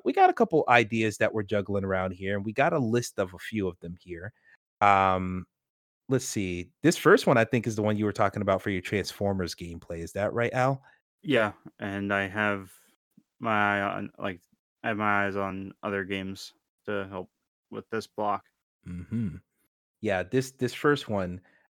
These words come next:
Speaker 1: uh, V G U Saturday Morning. Uh, I believe this is one we talked about, not on the podcast, but, uh,
Speaker 2: All
Speaker 1: now,
Speaker 2: credit,
Speaker 1: correct me.
Speaker 2: all
Speaker 1: Yeah, go
Speaker 2: credit
Speaker 1: ahead.
Speaker 2: goes to Josh. He came up with that.
Speaker 1: Yeah,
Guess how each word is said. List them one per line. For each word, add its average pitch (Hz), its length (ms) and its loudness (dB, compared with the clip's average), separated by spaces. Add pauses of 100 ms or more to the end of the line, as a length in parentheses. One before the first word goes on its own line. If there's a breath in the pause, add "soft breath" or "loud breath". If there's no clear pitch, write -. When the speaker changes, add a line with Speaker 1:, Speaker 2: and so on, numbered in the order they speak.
(120)
Speaker 1:
uh, 95 300 4
V 95 240 -6
G 170 140 -10
U 185 120 -4
Saturday 131 420 -2
Morning. 92 560 -6 (720)
Uh, 95 440 4 (240)
I 107 80 2
believe 143 260 2
this 147 120 2
is 123 60 -6
one 120 160 4
we 113 80 2
talked - 280 0
about, 95 420 2
not 95 320 2
on 90 100 -2
the 87 60 -8
podcast, 85 600 -10
but, 85 200 -8 (420 soft breath)
uh, 90 320 4 (840)
Speaker 2:
All 123 100 2
Speaker 1:
now, 107 140 8
Speaker 2:
credit, 127 160 6
Speaker 1:
correct 160 140 8
me. 185 100 6
Speaker 2:
all 110 100 -4 (360)
Speaker 1:
Yeah, 107 160 4
go - 60 4
Speaker 2:
credit 120 80 4
Speaker 1:
ahead. 120 120 4
Speaker 2:
goes 120 160 0
to 107 80 -14
Josh. 107 440 0 (300)
He 104 240 -8
came 107 160 -2
up 107 120 -4
with - 100 -20
that. 104 180 -4 (440)
Speaker 1:
Yeah, - 180 -6